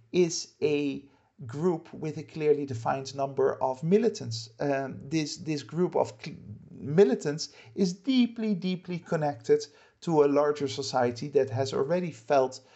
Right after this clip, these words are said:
the hardship and oppression of decades and decades of very, very destructive policy by, by Israel.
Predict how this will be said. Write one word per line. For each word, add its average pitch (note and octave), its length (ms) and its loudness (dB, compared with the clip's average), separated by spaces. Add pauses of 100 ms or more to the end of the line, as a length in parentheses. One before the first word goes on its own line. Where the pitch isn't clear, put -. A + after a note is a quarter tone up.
(300)
the B2+ 100 2
hardship C#3 560 0
and B2 100 -6
oppression A#2+ 640 -8 (100)
of A#2 320 0
decades C3+ 500 2
and B2 120 -10
decades B2 480 -2 (100)
of D3+ 260 -2 (440)
very, D3+ 680 2
very C3 420 0
destructive A#2+ 580 -6
policy E3+ 380 -2
by, A#2 320 -2 (320)
by B2 120 -4
Israel. A2+ 480 -4